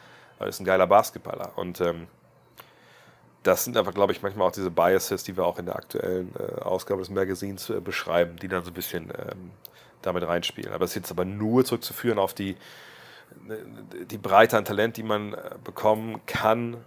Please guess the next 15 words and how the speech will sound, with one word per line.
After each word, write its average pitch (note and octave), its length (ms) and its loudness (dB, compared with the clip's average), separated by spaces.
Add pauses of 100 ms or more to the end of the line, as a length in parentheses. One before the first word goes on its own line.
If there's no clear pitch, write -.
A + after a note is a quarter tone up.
(160)
in G#2+ 140 -8
einem G#2+ 100 -8
bestimmten G#2 320 -6
Jahrgang, F#2+ 480 2 (720)
weiß F2 260 -2
ich E2 120 -12
nicht. E2 220 -12
Das - 160 -2
fände G2 280 -2
ich - 100 -6
vielleicht F#2+ 360 2
ein G2+ 80 -12
bisschen G2 340 -2
kurz - 340 2
gedacht F#2 320 4